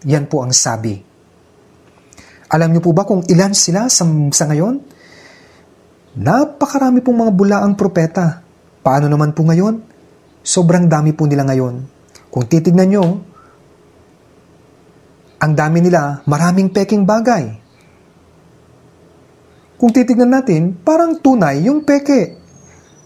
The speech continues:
Dati po, mayroon po akong experience. Mayroon pong nagbigay sa akin ng relo na peke.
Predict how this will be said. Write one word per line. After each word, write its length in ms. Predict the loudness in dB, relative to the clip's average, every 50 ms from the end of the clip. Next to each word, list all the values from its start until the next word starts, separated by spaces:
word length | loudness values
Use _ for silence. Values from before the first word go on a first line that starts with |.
| -20 -20 -20 -20 _ _ _ _ _ _ _ 0
Dati 320 | 0 2 2 0 -2 -2
po, 160 | 0 2 2
mayroon 220 | 2 2 2 0 0
po 100 | 0 0
akong 160 | 0 0 0
experience. 960 | 0 0 -2 -2 -2 -2 -2 -2 0 0 0 -2 -4 -4 -4 -4 -4 -4 -6 -10 _ _ _ -20 -20 -20 _ _ _ _ _ _ _ _ _ _ _ _ _ _ _ _ _ _ _ _ _ _ _ _ _ -6 -2 0
Mayroon 340 | 2 2 2 2 0 -2 0
pong 240 | 0 0 0 0 0
nagbigay 400 | 2 2 4 4 4 2 2 2
sa 320 | 2 0 0 0 -2 0
akin 160 | 0 0 2
ng 180 | 2 2 2 2 2
relo 240 | 2 4 2 2 2
na 160 | 0 -2 0
peke. 460 | -2 -2 -2 -2 -2 -2 -2 -4 -6